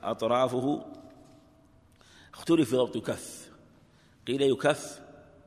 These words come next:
وقيل يكف. قيل يكف، هذا ضبطه ابن التين، ضبطه ابن التين لكفته، وقيل يكف، من كف يكف،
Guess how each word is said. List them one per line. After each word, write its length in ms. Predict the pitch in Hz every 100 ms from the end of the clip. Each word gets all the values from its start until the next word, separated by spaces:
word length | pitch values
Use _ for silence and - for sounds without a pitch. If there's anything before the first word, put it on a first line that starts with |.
| - _ - - -
وقيل 360 | 123 147 143
يكف. 640 | 131 131 - 127 - - - - -
قيل 100 | 110
يكف، 360 | 117 127 156 -
هذا 100 | 123
ضبطه 340 | 131 131 120
ابن 120 | 110 113
التين، 420 | 104 - 120 82 - - - - - _ _ -
ضبطه 640 | 98 113 117 107 135 - - - - - -
ابن 200 | 117 113
التين 380 | 104 - 107 80 - - - - - - - -
لكفته، 500 | 104 - 113 110 92
وقيل 520 | 67 107 - 151 156 156 - -
يكف، 680 | 113 135 - 156 - - 98 - - -
من 160 | 110 117
كف 300 | 117 143 -
يكف، 520 | 123 113 143 - -